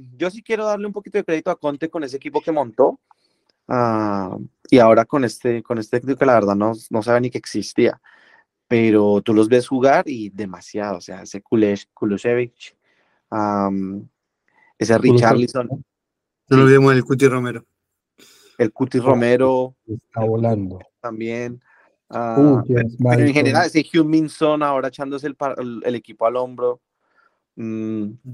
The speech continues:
Speaker 1: en general, todos juegan como un relojito, parce. O sea, ese mismo Tottenham
Speaker 3: Y Facha
Speaker 1: de
Speaker 3: Madison.
Speaker 1: Harry-,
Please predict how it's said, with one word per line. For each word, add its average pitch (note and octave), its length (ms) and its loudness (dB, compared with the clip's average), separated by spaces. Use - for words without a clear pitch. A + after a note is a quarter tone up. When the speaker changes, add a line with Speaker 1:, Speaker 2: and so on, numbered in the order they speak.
Speaker 1:
en B2 100 4
general, A#2 360 4
todos B2 380 4
juegan C#3+ 220 -2
como C#3+ 220 -6
un A#2 60 -10
relojito, B2 500 -6
parce. G#2+ 320 -10
O - 20 -10
sea, A2+ 120 -2
ese C3+ 180 -4
mismo D#3+ 340 0
Tottenham B2 640 -2
Speaker 3:
Y C3 100 -8
Facha C#3 280 -2
Speaker 1:
de C#3 80 2
Speaker 3:
Madison. B2+ 320 2
Speaker 1:
Harry-, - 80 -16